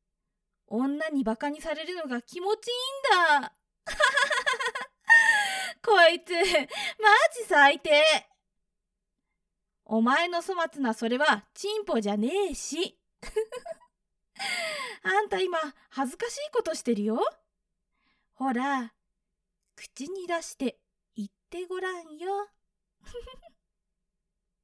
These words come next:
ほら、言ってみ？おなに。<laughs>ほら、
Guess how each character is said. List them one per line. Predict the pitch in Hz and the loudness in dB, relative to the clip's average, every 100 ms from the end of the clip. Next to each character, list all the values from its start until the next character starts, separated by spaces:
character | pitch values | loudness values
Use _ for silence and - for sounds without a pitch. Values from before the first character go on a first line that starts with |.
| _ _ _ _ _ _ _ _ - - - - _ _ _ | _ _ _ _ _ _ _ _ -20 -20 -20 -20 _ _ _
ほ | 247 269 294 269 | -6 -2 0 0
ら、 | 226 269 302 294 277 240 226 _ _ _ _ _ _ _ 214 | -2 -2 -4 -4 -4 -6 -10 _ _ _ _ _ _ _ -10
言 | 196 | -10
っ | - _ | -10 _
て | 330 | -14
み？ | 370 440 539 659 _ _ _ _ _ _ _ _ _ _ _ _ _ - | -10 -10 -12 -18 _ _ _ _ _ _ _ _ _ _ _ _ _ -8
お | 262 285 294 302 _ _ - | -2 0 0 -2 _ _ -6
な | 220 247 247 240 247 _ 233 | -4 -2 -4 -6 -12 _ -6
に。 | 226 233 214 226 _ _ _ - | -2 0 -2 -6 _ _ _ -8
<laughs> | 392 427 427 427 - _ _ _ _ _ - 587 605 571 571 - _ _ _ _ - 640 587 523 381 254 | -2 0 2 0 -6 _ _ _ _ _ -4 -4 -4 -8 -12 -14 _ _ _ _ -12 -8 -8 -8 -12 -10
ほ | - | 0
ら、 | 285 392 220 | 4 6 4